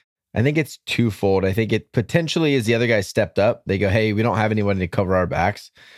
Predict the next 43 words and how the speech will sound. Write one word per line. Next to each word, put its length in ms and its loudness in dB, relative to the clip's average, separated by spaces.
Um, 340 0
we 80 2
don't 160 -2
have 280 0
that 220 0
last 520 -2
line 300 0
of 80 -4
defense. 540 -4
We 180 0
have 200 0
to 60 -12
keep 220 -4
everything 260 -2
in 100 -2
front 200 -2
of 80 -2
us 180 -2
and 80 -6
go 80 0
make 220 -4
plays." 400 -2
Um, 460 0
also, 380 2
though, 180 0
coaching, 480 0
you 80 0
just 240 -4
kinda 180 2
s-, 340 -10
you 120 0
s-, 200 -10
have 200 0
to 60 -14
simplify. 580 -2
Um, 520 -2
maybe 600 0
they're, 280 -2
like, 260 -4
it's 160 -2
hard. 400 2
It's 120 -2
hard. 300 2